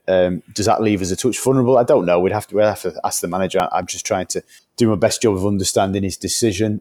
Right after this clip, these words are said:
Um, yeah, and that's why I think Gomez stayed on the pitch. I, I was looking at it last night and thinking that I wonder whether Gomez, the best of Gomez, and, and, and getting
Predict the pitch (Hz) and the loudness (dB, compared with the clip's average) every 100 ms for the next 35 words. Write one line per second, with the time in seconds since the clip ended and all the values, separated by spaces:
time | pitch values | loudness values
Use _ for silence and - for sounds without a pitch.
0 | - 107 107 107 107 107 - _ _ - | -2 2 4 4 4 2 -4 _ _ -8
1 | - 127 127 123 131 117 123 117 104 113 | 0 4 6 6 4 2 4 4 4 2
2 | 110 110 107 104 95 - _ - - 107 | 4 4 4 2 0 -8 _ -8 2 4
3 | 98 95 - 120 - 107 - 120 123 117 | 4 2 2 2 4 2 4 4 4 2
4 | 131 120 110 107 104 - 113 107 104 - | 2 4 2 2 0 2 2 2 0 -2
5 | 110 - 107 101 _ _ _ 95 104 107 | -2 -2 -4 -4 _ _ _ 2 2 2
6 | 107 101 98 101 101 98 - _ _ - | 2 2 4 4 4 2 0 _ _ 2
7 | 117 113 113 107 101 - - - 113 120 | 4 4 4 4 0 -6 -10 -2 2 2
8 | 120 - 113 92 107 104 101 98 95 - | 0 -2 -2 2 4 4 2 0 -2 -8
9 | 78 - 90 - 95 95 92 - 95 92 | -8 -4 -4 -2 -4 -4 -4 -6 -6 -6
10 | 90 120 113 98 95 92 | 0 2 2 -2 -4 -6